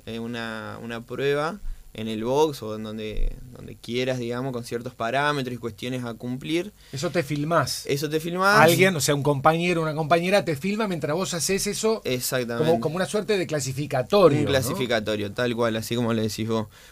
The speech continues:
Speaker 1: Un
Speaker 2: Ah.
Speaker 1: clasificatorio que te va posicionando, digamos, en una tabla. Son tres eventos, generalmente, pueden ser más, pueden ser menos. Eh, que te van posicionando en una tabla, digamos, y ahí en base a esa tabla de cien, doscientas, trescientas personas, lo que se hayan inscrito, digamos, eh,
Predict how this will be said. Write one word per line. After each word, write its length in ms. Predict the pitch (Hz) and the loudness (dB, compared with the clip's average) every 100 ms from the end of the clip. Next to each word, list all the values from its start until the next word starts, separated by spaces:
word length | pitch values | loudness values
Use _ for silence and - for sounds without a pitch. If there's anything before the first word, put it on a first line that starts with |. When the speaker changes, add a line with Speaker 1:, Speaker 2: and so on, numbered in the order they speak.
| - | -4
Speaker 1:
Un 80 | |
Speaker 2:
Ah. 40 | 135 | 0
Speaker 1:
clasificatorio 600 | 143 143 151 151 175 190 | 0 0 0 2 2 2
que 80 | 165 | 2
te 120 | 139 | 2
va 120 | 139 | 2
posicionando, 640 | 135 131 135 131 131 139 | 0 -4 0 0 0 0
digamos, 320 | 143 139 139 139 | 0 4 8 8
en 60 | |
una 240 | 143 147 147 | 6 -2 -2
tabla. 440 | 180 190 185 185 | -2 0 -2 -4
Son 360 | - 139 127 127 | -6 -6 -6 -4
tres 240 | 131 139 | -2 0
eventos, 560 | 135 135 151 143 143 131 | 0 0 0 0 -2 -6
generalmente, 640 | 113 113 113 123 139 135 | -10 -8 -4 -4 -4 -4
pueden 220 | 113 113 | -6 -8
ser 160 | 110 110 | -8 -8
más, 200 | 123 131 | -8 -8
pueden 240 | 120 120 | -4 -4
ser 200 | 110 123 | -4 -8
menos. 340 | 131 147 160 175 - - - - - | -8 -6 -6 -8 -18 -20 -20 -20 -6
Eh, 480 | - 127 120 117 117 113 | 2 4 6 4 2 0
que 80 | |
te 80 | 120 | 0
van 200 | 131 131 | 0 0
posicionando 600 | 127 131 123 131 127 131 | 0 -2 -4 -2 -2 -2
en 80 | 131 | -2
una 200 | 135 135 | -2 -2
tabla, 280 | 135 143 151 | -2 -2 0
digamos, 380 | 147 143 156 156 | -2 -2 -2 -2
y 120 | 131 | -2
ahí 160 | 123 131 | 0 0
en 140 | 127 | 0
base 240 | 131 131 | -2 -2
a 40 | 127 | -4
esa 240 | 131 131 | -2 -4
tabla 380 | 131 147 151 123 | 0 0 2 0
de 220 | 110 101 - - _ - _ - | -2 -6 -12 -20 _ -20 _ -18
cien, 400 | - 127 127 117 | -6 -2 0 0
doscientas, 440 | 107 - 123 113 | -4 -4 -4 -6
trescientas 360 | 110 107 117 123 | -8 -10 -6 -6
personas, 400 | 123 117 131 131 | -6 -6 -4 -4
lo 100 | 113 | -6
que 80 | 113 | -8
se 100 | 113 | -8
hayan 200 | 117 117 | -8 -8
inscrito, 460 | 117 127 135 135 | -8 -8 -10 -6
digamos, 460 | 139 139 139 147 190 - - - - - | -4 -4 -6 -6 -10 -14 -20 -20 -20 -12
eh, 420 | 113 110 104 104 | -6 -6 -6 -10